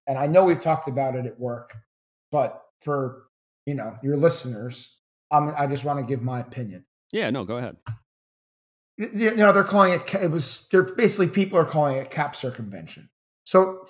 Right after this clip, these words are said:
Speaker 1: they're, like, on paper, I don't necessarily have a problem with what they did, 'cause they didn't technically break any rules. Where I have a problem with it is the Devils lost a first-round draft pick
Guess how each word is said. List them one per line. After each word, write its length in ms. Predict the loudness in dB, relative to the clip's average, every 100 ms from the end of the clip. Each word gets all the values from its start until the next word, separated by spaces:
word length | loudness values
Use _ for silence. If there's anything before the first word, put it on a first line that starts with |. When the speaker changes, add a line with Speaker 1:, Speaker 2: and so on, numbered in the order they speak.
| 0
Speaker 1:
they're, 220 | 4 4
like, 220 | 2 2
on 160 | 2 2
paper, 340 | 4 2 2
I 100 | 0
don't 280 | 4 4 4
necessarily 460 | 0 -2 0 0 0
have 160 | -2
a 40 | -4
problem 640 | -2 2 2 0 -8 -10 -10
with 160 | -8
what 160 | -6 -6
they 140 | -6
did, 340 | -2 -2 -4 -12
'cause 80 | -10
they 100 | -4
didn't 300 | 0 2 0
technically 440 | -4 -10 -12 -12 -10
break 300 | -8 -8 -8
any 180 | -8 -6
rules. 500 | -4 -6 -8 -20 _ _ _ _ _
Where 160 | 6 8
I 80 | 8
have 260 | 6 2
a 40 | 2
problem 460 | 2 2 2 -2
with 200 | -8 -10
it 160 | -12 -12 _ _ _ _ -2
is 120 | -2
the 80 | 0
Devils 680 | 0 4 4 4 0 -4 -12 _ -2
lost 340 | 2 2 0
a 40 |
first-round 560 | -6 -2 -2 0 -2 0
draft 340 | 0 -2 -2 -6
pick 260 | -12 -14